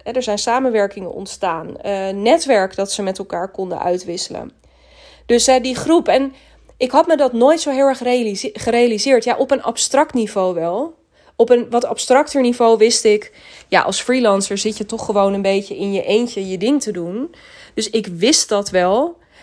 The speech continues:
Maar pas toen ik daar stond en je, nou, bijna bij vlagen een soort zucht van verlichting door die groep voelde gaan van, "Oh mijn god, ehm, niet leuk voor jou per se dat je hier druk om maakt, maar wat fijn dat ik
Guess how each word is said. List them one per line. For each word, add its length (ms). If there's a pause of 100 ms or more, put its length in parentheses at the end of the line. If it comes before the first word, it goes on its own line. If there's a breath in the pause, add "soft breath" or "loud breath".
Maar 500
pas 220
toen 160
ik 120
daar 220
stond 640
en 480
je, 400 (340)
nou, 260 (140)
bijna 440
bij 160
vlagen 320
een 60
soort 240
zucht 280
van 160
verlichting 480
door 120
die 100
groep 280
voelde 280
gaan 300
van, 220
"Oh 160
mijn 140
god, 400 (800 soft breath)
ehm, 300 (540)
niet 260
leuk 300
voor 180
jou 260
per 200
se 280
dat 240
je 60
hier 300
druk 240
om 120
maakt, 320
maar 200
wat 200
fijn 400
dat 140
ik 140